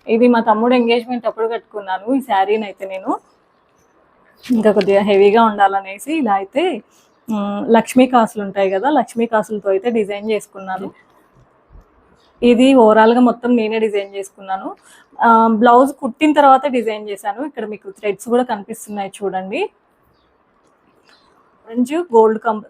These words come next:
కలర్ కాంబినేషన్ లో ఉంటుంది కాబట్టి నేనైతే ఇదిగోండి ఇట్లా బయట డిజైన్ చేపించినట్టుగా ఉండాలనేసి థ్రెడ్ తో అయితే ఇదిగోండి పైపింగ్ చుట్టూ ఇలా కుట్టాను. Actually ఇక్కడ పైపింగ్ వస్తది, పై-, పైపింగ్ చుట్టూ అయితే దారాన్ని ఇలా కుట్టాను.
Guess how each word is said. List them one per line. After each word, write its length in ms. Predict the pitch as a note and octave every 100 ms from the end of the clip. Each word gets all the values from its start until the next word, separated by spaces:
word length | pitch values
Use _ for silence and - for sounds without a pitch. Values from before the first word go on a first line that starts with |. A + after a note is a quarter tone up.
| -
కలర్ 240 | G#3+ G#3
కాంబినేషన్ 600 | A3+ G3+ A3 A3+ - A3+
లో 60 | A3+
ఉంటుంది 300 | G#3 G3+ G3+
కాబట్టి 360 | G#3 G3 G3+ D4+
నేనైతే 420 | F4 B3+ A3 D#4 G4 C4+ _ _ - _
ఇదిగోండి 440 | G#3+ G#3 G#3+ A3 D#4 E4+
ఇట్లా 240 | A#3 A3 G#3 G3+ G3 _ _ _ G#3
బయట 340 | F#3+ A3+ A#3
డిజైన్ 360 | C#4 B3 A#3+ A#3+
చేపించినట్టుగా 720 | A#3+ A#3+ A#3+ A#3+ A3 - A3
ఉండాలనేసి 680 | A#3 G#3+ G#3 G#3 G3+ G#3+ - F4
థ్రెడ్ 320 | - A3 F3+
తో 80 | B3
అయితే 280 | B3 A3+ C#4+ D#4+ A#3+
ఇదిగోండి 560 | G#3 F#3+ G3+ A3 G#3+ D4+ -
పైపింగ్ 360 | G#3 G3+ A#3+
చుట్టూ 260 | A#3+ - C4+
ఇలా 160 | C#4 A3
కుట్టాను. 480 | G#3 F#3+ - G#3 A3 F#4 _ - -
Actually 380 | - - A#3 C4+
ఇక్కడ 160 | E4 C4+ A#3+
పైపింగ్ 320 | G#3 A3 A#3+
వస్తది, 320 | A3 - G3+
పై-, 240 | - G#3 - -
పైపింగ్ 360 | G#3 G3+ A#3 A#3+
చుట్టూ 220 | A#3 A3+
అయితే 220 | G#3+ C4+
దారాన్ని 440 | A#3 G#3+ G#3 G#3+
ఇలా 160 | A3 G3+
కుట్టాను. 480 | F#3+ F#3+ G3 G3